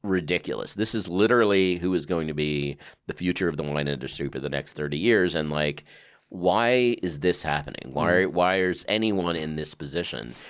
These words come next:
Speaker 1: And so we just started talking about how we felt like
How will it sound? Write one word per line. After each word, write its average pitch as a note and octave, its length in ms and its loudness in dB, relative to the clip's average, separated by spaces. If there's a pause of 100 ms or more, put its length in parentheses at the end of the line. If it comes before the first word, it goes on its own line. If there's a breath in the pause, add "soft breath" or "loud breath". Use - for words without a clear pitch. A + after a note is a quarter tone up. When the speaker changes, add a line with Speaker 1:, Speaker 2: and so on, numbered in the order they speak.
(240 loud breath)
Speaker 1:
And D2+ 320 -2
so G2 100 2
we F#2 100 4
just G2 120 -6
started C#3+ 240 2
talking B3+ 220 0
about E2+ 220 4
how E2+ 440 2 (100)
we F2 200 -2
felt F2+ 340 2
like D#2+ 420 0